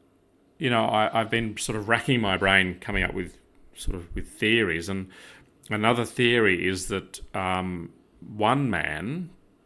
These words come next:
took the three kids ultimately, you know, maybe along the cliffs or along the beach, and maybe there was a cave in. And I was also thinking this morning that,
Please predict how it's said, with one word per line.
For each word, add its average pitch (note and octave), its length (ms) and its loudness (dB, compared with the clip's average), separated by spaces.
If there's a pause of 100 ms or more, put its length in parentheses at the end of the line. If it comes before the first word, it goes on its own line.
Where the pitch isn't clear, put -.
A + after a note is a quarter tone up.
took - 260 0
the G2+ 80 -8
three G2 300 2
kids F#2+ 440 -4
ultimately, A2 920 -2 (1400)
you B2 100 0
know, A#2+ 180 6
maybe C#3 440 2 (400)
along C#3 520 4
the - 100 -4
cliffs - 400 0
or A#2 280 2
along B2+ 480 0
the B2 60 -4
beach, - 420 2
and A#2 360 -4 (240)
maybe D#3 420 4
there D#3 120 4
was D#3 120 2
a D#3 40 -2
cave G3 360 0
in. E2+ 220 -4 (720)
And A2+ 120 -4
I A#2 60 0
was A#2 120 0
also D#3+ 300 0
thinking G2 360 -4
this G2 180 -6
morning A#2+ 360 2
that, G2+ 160 2